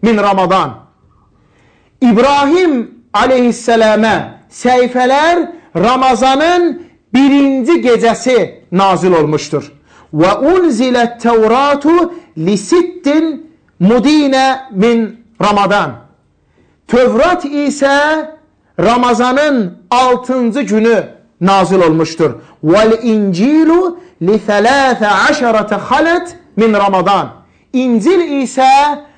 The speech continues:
Ramazanın on üçüncü günü nazil olmuşdur. "Və ənzələllahul Qur'anə li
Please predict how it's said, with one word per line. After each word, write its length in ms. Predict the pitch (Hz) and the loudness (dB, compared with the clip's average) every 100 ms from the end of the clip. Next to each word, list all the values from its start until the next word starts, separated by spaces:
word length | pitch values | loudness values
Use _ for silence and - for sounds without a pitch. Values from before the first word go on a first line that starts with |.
| _ | _
Ramazanın 920 | 165 220 240 233 226 240 277 311 254 180 - _ - | -2 0 0 0 0 0 2 0 0 -6 -18 _ -2
on 220 | 240 247 | 0 0
üçüncü 600 | 247 - 254 240 196 277 | -2 -4 -2 -2 -2 -4
günü 520 | 196 226 247 226 - - _ | 0 0 2 0 -2 -12 _
nazil 380 | 180 196 190 190 | 0 2 2 0
olmuşdur. 540 | 185 165 175 170 165 135 - _ _ _ _ - _ _ - | 2 2 0 -2 -2 -4 -6 _ _ _ _ -20 _ _ -8
"Və 240 | 143 170 202 226 | -2 0 0 0
ənzələllahul 1200 | 285 254 214 233 226 220 214 247 262 240 208 226 208 208 | 0 0 0 2 2 2 2 2 2 0 0 0 0 -2
Qur'anə 760 | 208 196 226 262 302 302 320 339 330 - _ - | 0 0 0 0 0 0 0 -2 -4 -14 _ -8
li 220 | 160 175 | 0 2